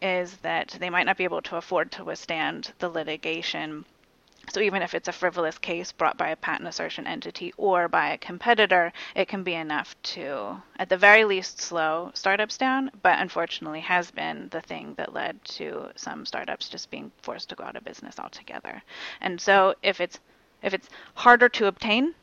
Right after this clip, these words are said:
low quality patents, then of course that behavior is less prevalent. And then, as I mentioned, I think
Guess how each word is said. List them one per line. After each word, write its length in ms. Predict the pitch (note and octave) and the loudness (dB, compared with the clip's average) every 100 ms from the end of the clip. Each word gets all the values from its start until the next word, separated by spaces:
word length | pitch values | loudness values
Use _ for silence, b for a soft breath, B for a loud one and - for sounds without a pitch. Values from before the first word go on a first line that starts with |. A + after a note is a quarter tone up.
| - | 4
low 140 | C#4+ | 4
quality 380 | D4 E4 D#4+ E4+ | 6 6 6 4
patents, 540 | - F4 F4+ F#4 - - | 2 2 2 -4 -10 4
then 140 | G#3+ | 4
of 120 | G3 - | 4 2
course 260 | F#3+ F#3 | 2 2
that 200 | - D#3 | 2 0
behavior 640 | - F3 E3 E3 E3 D#3+ F#3 B - | 0 -2 -4 -4 0 0 -2 B -10
is 500 | F#3+ E3+ - - - - | -8 -8 -12 -20 -20 -4
less 260 | F3+ F3 | -2 -2
prevalent. 600 | - - G3+ C4 E4 E4 B B B - | -4 4 4 4 -2 -4 B B B -2
And 220 | G#3+ G#3 | 0 4
then, 400 | G3+ G3+ F#3+ F#3+ - | 8 8 8 2 -4
as 180 | - F#3+ | -2 0
I 100 | F#3+ | -2
mentioned, 720 | F3+ E3+ F3 - F3 E3+ F3 B B B B | -2 -6 -6 -6 -6 -6 -10 B B B B
I 60 | G#3 | -4
think 200 | G#3 F#3 | -2 -4